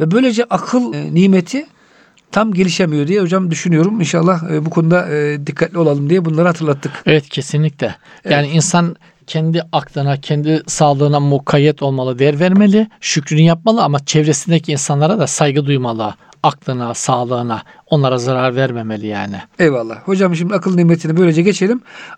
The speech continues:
Speaker 1: Ahlak nimeti diyor. Hocam bugün işte maalesef nimet olarak göremediğimiz belki, e, şimdi her-, herkes bir hayat telaşı var. Herkes bir meslek edinmek falan diye koştururken güzel ahlaka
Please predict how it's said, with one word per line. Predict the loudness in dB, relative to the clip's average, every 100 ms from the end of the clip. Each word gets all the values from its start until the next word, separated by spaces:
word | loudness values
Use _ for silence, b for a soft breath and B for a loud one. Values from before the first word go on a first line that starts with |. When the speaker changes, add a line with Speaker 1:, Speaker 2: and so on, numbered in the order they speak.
| _
Speaker 1:
Ahlak | -2 0 -2 0
nimeti | 2 2 0
diyor. | -4 -2
Hocam | -2 0
bugün | -2
işte | -2 -2
maalesef | 0 2 2 2 -2 -4 -10 B B B
nimet | 2 4 4 2
olarak | 0 2 2 -2
göremediğimiz | 0 4 4 4 2 2
belki, | 0 0 -2 -6
e, | -6 -8 -6 -8
şimdi | -4 0
her-, | 2 2
herkes | 0 0 0
bir | 0 -2 -4 B B B B
hayat | -2 0 0
telaşı | 0 0 0 -2
var. | -2
Herkes | -2 -2 -4
bir | 0
meslek | 0 0 -4 -6
edinmek | -6 -2 0 -2 -4
falan | -2 0 2
diye | 0
koştururken | 2 0 0 -2 0 0 -2 B B B B B
güzel | -2 0 0
ahlaka | -2 0 0 -2 -2 -4 -6